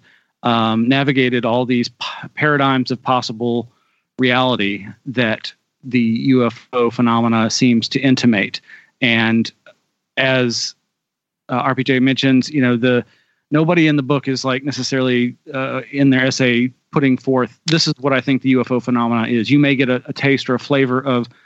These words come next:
their ideas about the true nature of the phenomenon and, and whether it represents a non-human intelligence of some sort,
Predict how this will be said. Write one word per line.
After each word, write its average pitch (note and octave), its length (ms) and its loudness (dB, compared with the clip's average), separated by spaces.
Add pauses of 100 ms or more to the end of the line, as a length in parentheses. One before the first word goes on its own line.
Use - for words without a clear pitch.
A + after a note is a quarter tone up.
(160)
their C3 260 0
ideas B2 360 2
about A#2 240 -2
the B2 80 -4
true B2+ 200 0
nature A#2 380 0
of A2 60 -2
the A2+ 80 -6
phenomenon A#2 520 0
and, A#2 200 0
and A#2 100 2
whether A2+ 240 2
it A2 100 0
represents A2+ 520 0
a A2+ 40 4
non-human A2+ 440 4
intelligence A2+ 460 2
of A#2+ 80 -2
some B2 200 0
sort, A#2 300 0